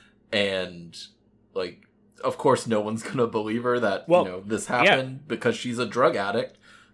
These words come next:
Speaker 1: coming down from the high.
Speaker 2: And this is
Speaker 1: Or not
Speaker 2: something,
Speaker 1: the high, but,
Speaker 2: this
Speaker 1: you
Speaker 2: is
Speaker 1: know,
Speaker 2: a,
Speaker 1: withdrawals.
Speaker 2: a good, a, a point that, um, Sayagas made on the commentary, one of the few times he chimed in, was he talked about it, like, the,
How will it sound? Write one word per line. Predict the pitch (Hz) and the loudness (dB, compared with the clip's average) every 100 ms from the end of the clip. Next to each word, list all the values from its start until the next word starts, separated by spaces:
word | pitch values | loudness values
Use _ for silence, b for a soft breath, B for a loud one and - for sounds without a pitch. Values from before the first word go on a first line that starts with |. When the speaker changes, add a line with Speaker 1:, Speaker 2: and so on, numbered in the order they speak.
| - | -6
Speaker 1:
coming | - 110 110 117 | 0 2 2 0
down | 101 95 101 | 0 0 -2
from | - 104 98 104 107 - | -2 -2 -2 -8 -12 -6
the | 90 | -2
high. | 156 - 60 - - - - | 0 -2 -4 -8 -14 -12 -4
Speaker 2:
And | 156 | 2
this | 165 | 4
is | 139 | 4
Speaker 1:
Or | |
not | 127 | 4
Speaker 2:
something, | 170 | 4
Speaker 1:
the | 165 | 0
high, | 165 | -2
but, | 120 | 0
Speaker 2:
this | 151 | 2
Speaker 1:
you | 156 | 2
Speaker 2:
is | 139 | 4
Speaker 1:
know, | 135 107 | 4 4
Speaker 2:
a, | |
Speaker 1:
withdrawals. | 113 120 104 80 90 - - _ _ - | 2 4 2 2 -6 -14 -20 _ _ 0
Speaker 2:
a | 147 | 2
good, | 127 143 131 - | 4 4 2 -2
a, | 127 120 - | -2 -2 -2
a | 120 | -6
point | 123 - 135 131 | -4 -4 -4 0
that, | 117 101 98 - | 0 -2 -6 -6
um, | 107 101 95 98 117 _ | -6 -6 -8 -12 -20 _
Sayagas | - 135 127 185 127 - | 0 2 2 0 0 -2
made | 113 110 | -4 -4
on | |
the | 107 | -4
commentary, | 104 175 175 113 104 | -4 -4 -2 -2 -2
one | 110 | -2
of | 110 | -4
the | 107 | -6
few | - | -8
times | 110 120 110 107 | -4 -2 -2 -6
he | 107 | -8
chimed | - 113 104 | -6 -8 -6
in, | 127 131 110 - B B B B | -4 -4 -6 -12 B B B B
was | 131 - | -4 -2
he | 127 | -2
talked | 165 - 151 | -2 -2 -2
about | 120 | -2
it, | 110 | -2
like, | 110 107 - | -2 -4 -4
the, | 117 107 101 | -2 -2 -4